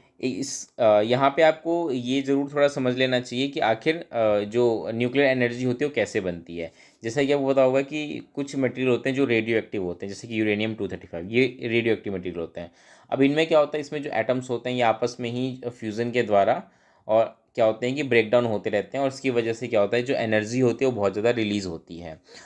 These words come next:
अब न्यूक्लियर पावर प्लांट में क्या होता है कि generally इस प्रोसेस को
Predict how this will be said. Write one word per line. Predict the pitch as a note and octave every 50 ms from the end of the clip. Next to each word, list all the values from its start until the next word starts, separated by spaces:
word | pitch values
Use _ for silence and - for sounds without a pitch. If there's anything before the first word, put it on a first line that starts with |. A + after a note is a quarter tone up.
| - - _ -
अब | - C#3+ E3 F3+ - _ _ _ -
न्यूक्लियर | C3 A#2+ A#2 B2 C3+ D3 D#3+
पावर | D#3+ - D3 C3+ C3+ C3+
प्लांट | C3+ C3+ C#3+ C3+ C3+ C3+
में | C#3 C#3+ C3+
क्या | C#3 B2
होता | A#2+ - -
है | C#3+
कि | C#3+ D#3+ E3+ E3
generally | D#3+ B2+ C3 B2 B2 B2+ B2+ C3+ D#3 D#3+ - -
इस | F3 F3 F3
प्रोसेस | - - C3 A#2+ - - D3 D3 -
को | - F3 E3+